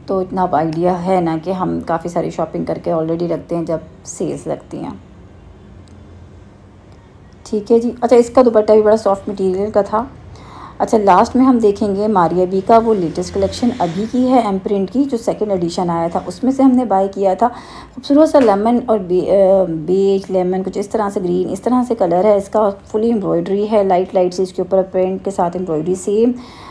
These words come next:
अ, print के साथ trouser है और embroidered इसके साथ patch हमें मिला था sleeves का और शिफॉन का दुपट्टा है, जिसको हमने lace के साथ finishing दी है। और जी ये यहाँ पे organza की detailing है सारी, जो कि बहुत खूबसूरत लग रही है। लेस with organza और,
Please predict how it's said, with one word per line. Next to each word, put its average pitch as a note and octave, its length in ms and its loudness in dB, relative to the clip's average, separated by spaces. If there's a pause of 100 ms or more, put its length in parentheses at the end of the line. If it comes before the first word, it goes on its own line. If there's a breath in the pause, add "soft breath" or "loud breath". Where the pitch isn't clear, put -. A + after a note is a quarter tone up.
(140 loud breath)
अ, F#3+ 140 6
print G#3 300 0
के G3+ 100 2
साथ F#3+ 200 2
trouser A3+ 500 2
है G#3+ 340 2 (360 loud breath)
और E3+ 540 2
embroidered F3+ 580 2
इसके F#3 240 -4
साथ F3+ 160 0
patch G3 380 0
हमें A3 120 -2
मिला F#3 180 -2
था G3 120 -2
sleeves F3+ 380 -4
का F#3+ 200 2
और F3 200 -2
शिफॉन G3+ 460 -4
का B3+ 120 4
दुपट्टा G#3 400 -2
है, G3+ 80 2
जिसको F3 260 -8
हमने F3 240 -2
lace E3 240 -4
के A3+ 80 -4
साथ A3 160 2
finishing G3+ 580 -8
दी G3 160 -4
है। A3+ 280 0 (560 loud breath)
और F3+ 420 4
जी F#3 680 -4 (300)
ये G3 220 0
यहाँ G3 380 2
पे G#3 140 2
organza D#3+ 400 0
की F3+ 120 -4
detailing D#3+ 420 -6
है F3 80 -6
सारी, E3+ 280 -2
जो E3+ 100 -6
कि F3+ 100 -4
बहुत F3 420 2
खूबसूरत E3+ 360 -2
लग F3 100 0
रही F3+ 140 2
है। G3 40 2
लेस G3+ 360 6
with A#3+ 180 0
organza F3+ 520 4
और, F3+ 360 0